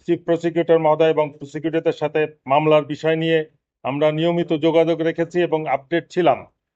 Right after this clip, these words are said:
কিন্তু আমরা দুঃখের সাথে লক্ষ্য করলাম যে বেশ কিছুদিন ধরে এই ট্রাইব্যুনালকে তাদের কঠোর পরিশ্রমের মাধ্যমে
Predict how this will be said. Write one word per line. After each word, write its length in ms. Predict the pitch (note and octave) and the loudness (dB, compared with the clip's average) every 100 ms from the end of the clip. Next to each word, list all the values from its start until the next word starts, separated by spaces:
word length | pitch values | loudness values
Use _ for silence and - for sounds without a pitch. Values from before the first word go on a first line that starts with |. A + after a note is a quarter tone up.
| _ | _
কিন্তু 200 | D#3 D3+ | -10 2
আমরা 200 | E3 F3 | 2 4
দুঃখের 360 | F3+ F#3 F#3 G#3 | 0 -2 2 2
সাথে 380 | E3+ G3 G3 F#3+ | 4 0 2 0
লক্ষ্য 320 | F#3 F3+ G3+ | -2 -2 -2
করলাম 360 | G3+ G3 F3 E3 | 0 2 2 2
যে 320 | D3+ D3 D#3 _ _ _ - | -2 -2 -6 _ _ _ -2
বেশ 200 | F3+ F#3 | -2 -2
কিছুদিন 440 | G#3 F#3+ G3+ G#3+ | -10 -6 -4 -2
ধরে 380 | F3+ E3 D#3 D#3 | 2 2 2 0
এই 100 | E3+ | -2
ট্রাইব্যুনালকে 920 | E3+ F3 F3 F#3+ G3 G3 G3 F#3+ F#3+ F#3+ _ _ - | 2 2 2 0 -2 -2 -2 -2 -2 -8 _ _ 0
তাদের 400 | D#3+ F3 F#3+ F#3 | 2 4 2 2
কঠোর 340 | F3 F3 G#3 | 0 2 0
পরিশ্রমের 640 | G3+ F#3 F#3 - G#3 G3+ | 0 -4 -4 -4 -2 0
মাধ্যমে 520 | F#3 D#3+ C#3+ C#3 A#2+ | 2 0 0 -4 -6